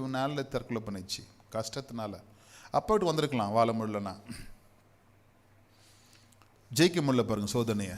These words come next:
கணவர் வரதட்சணை கொடுமை கொடுத்தாங்க அப்படின்னு. ஆ? முந்நூறு பவுனா? எவ்வளோ பவுனா?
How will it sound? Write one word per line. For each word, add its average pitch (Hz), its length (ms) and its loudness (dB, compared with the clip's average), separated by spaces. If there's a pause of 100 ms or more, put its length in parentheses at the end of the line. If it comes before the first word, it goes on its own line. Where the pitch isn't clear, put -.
(800)
கணவர் 110 480 0 (280)
வரதட்சணை 110 400 2
கொடுமை 107 320 4
கொடுத்தாங்க 107 480 0
அப்படின்னு. 95 280 -6 (1120)
ஆ? 147 220 -10 (800)
முந்நூறு 117 340 2
பவுனா? 117 360 4
எவ்வளோ 135 80 12
பவுனா? 139 560 6